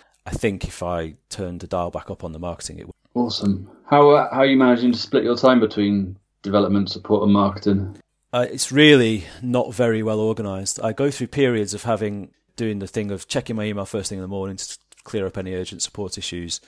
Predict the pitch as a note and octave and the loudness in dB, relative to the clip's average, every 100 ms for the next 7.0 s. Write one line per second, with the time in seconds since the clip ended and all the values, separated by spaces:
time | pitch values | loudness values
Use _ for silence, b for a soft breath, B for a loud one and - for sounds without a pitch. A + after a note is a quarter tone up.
0 | b b b - F2+ - A#2 G2+ G2+ F#2 | b b b -6 -6 -2 -2 0 -4 -6
1 | G2 G2+ F#2+ - F#2 G2+ - - G2+ F#2+ | -4 -4 -4 -8 -12 -10 -10 -8 -8 -8
2 | F#2 F2+ F#2+ F#2+ F2+ F#2 E2+ - E2+ - | -10 -6 -4 -4 -8 -8 -8 -8 -16 -10
3 | F2 E2+ E2+ D#2+ - G2 F2+ F2 F2 - | -8 -6 -6 -6 -10 -10 -10 -8 -10 -18
4 | _ _ - G2 - G2 F#2 F2+ F#2 F2 | _ _ -10 -8 -6 -8 -6 -6 -6 -6
5 | A#2 - - A2 G#2+ G#2 - F#2+ F#2+ G#2+ | -6 -6 -6 -4 -4 -8 -10 -14 -12 -10
6 | F#2+ F2 - F#2 F#2+ F#2 F2+ F2+ F2+ E2+ | -8 -10 -10 -12 -10 -10 -12 -12 -12 -16